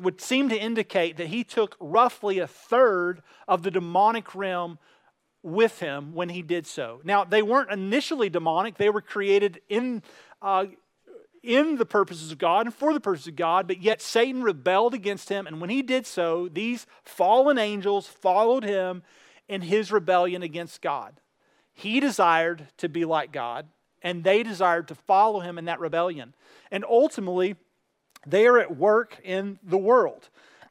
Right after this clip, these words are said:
What's interesting is, is in Jude, uh, verse six, you actually see that there are some demonic,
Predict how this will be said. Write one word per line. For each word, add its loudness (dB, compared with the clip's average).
What's 2
interesting 0
is, 4
is -8
in -6
Jude, -4
uh, 4
verse 2
six, 0
you -4
actually 2
see -6
that -4
there 0
are -2
some 0
demonic, -2